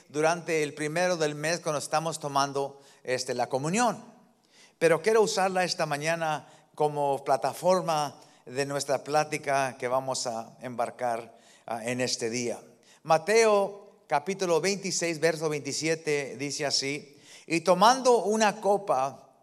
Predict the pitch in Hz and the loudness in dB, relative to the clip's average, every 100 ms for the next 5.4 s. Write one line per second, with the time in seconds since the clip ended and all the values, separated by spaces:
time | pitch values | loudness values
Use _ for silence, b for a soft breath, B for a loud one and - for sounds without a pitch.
0 | _ _ _ _ _ _ B B 165 165 | _ _ _ _ _ _ B B 8 8
1 | 175 233 214 185 165 208 208 196 143 170 | 8 2 4 2 6 6 6 2 2 4
2 | 214 - 190 165 156 - - 175 160 170 | 4 2 0 0 -2 -6 -2 0 2 2
3 | 170 180 190 185 175 - 202 180 123 104 | 2 2 2 0 -2 -2 -2 -2 -2 -4
4 | - - _ _ b b b - 170 165 | -4 -16 _ _ b b b 4 8 8
5 | 196 247 233 | 8 4 2